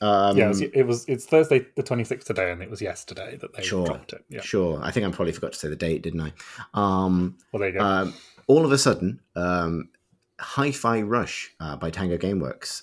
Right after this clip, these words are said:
Speaker 1: um, who did The Evil Within and a few other games, um, just sort of came out, out of nowhere. Um, it's on P C, it's on Game Pass,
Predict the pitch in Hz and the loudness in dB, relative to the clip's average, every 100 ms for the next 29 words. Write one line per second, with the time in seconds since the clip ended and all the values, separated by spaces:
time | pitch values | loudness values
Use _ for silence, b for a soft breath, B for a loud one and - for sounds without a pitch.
0 | 71 69 71 65 _ - 85 78 69 - | -10 -10 -10 -12 _ -14 -8 -8 -8 -8
1 | 76 71 67 78 78 69 76 76 76 73 | -8 -6 -6 -6 -6 -6 -8 -6 -6 -8
2 | - B B B B - 82 80 80 - | -12 B B B B -8 -4 -4 -6 -10
3 | b b - 139 139 - 135 131 127 135 | b b 0 2 2 0 0 2 2 0
4 | - 135 131 139 165 - - - - - | -2 0 4 4 2 0 -6 -18 -14 -4
5 | 95 90 90 87 92 - 104 90 87 87 | 0 0 0 0 -2 -2 -2 -2 -2 -2
6 | 110 104 127 120 113 92 90 87 92 92 | -4 0 2 2 0 0 -2 -2 0 2
7 | 87 104 85 78 - - | 2 0 -2 -4 -6 -8